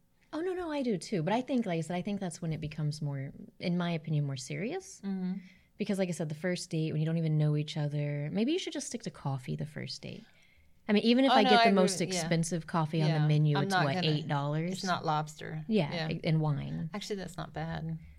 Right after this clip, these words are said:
Speaker 1: Yeah, maybe for the first date or two, you get coffee. And then after that, if it's going well and, and everything's good, then he should pay.
Speaker 2: Well, I think, too, th-,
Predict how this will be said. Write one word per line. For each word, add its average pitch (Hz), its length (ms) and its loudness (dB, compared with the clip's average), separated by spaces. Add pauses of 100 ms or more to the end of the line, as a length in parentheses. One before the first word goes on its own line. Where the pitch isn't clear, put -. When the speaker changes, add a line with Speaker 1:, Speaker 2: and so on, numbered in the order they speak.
(180)
Speaker 1:
Yeah, - 180 -8
maybe 185 280 0
for 226 100 -4
the 220 100 -4
first 202 300 -6
date 170 200 -2
or 165 80 -2
two, 165 180 -6
you 160 160 0
get 156 140 -2
coffee. 143 520 -8
And 170 160 -2
then 185 80 -2
after 180 280 -4
that, 165 220 -4
if 196 120 -6
it's 156 100 -10
going 156 340 -2
well 151 320 -2
and, 156 200 -2
and 151 120 -2
everything's 151 400 -2
good, 185 180 -10
then 220 100 -4
he 247 100 -4
should 277 180 -10
pay. 151 180 -8 (460)
Speaker 2:
Well, 254 360 2
I 233 80 -4
think, 311 240 -6
too, 165 600 -2 (180)
th-, - 100 -16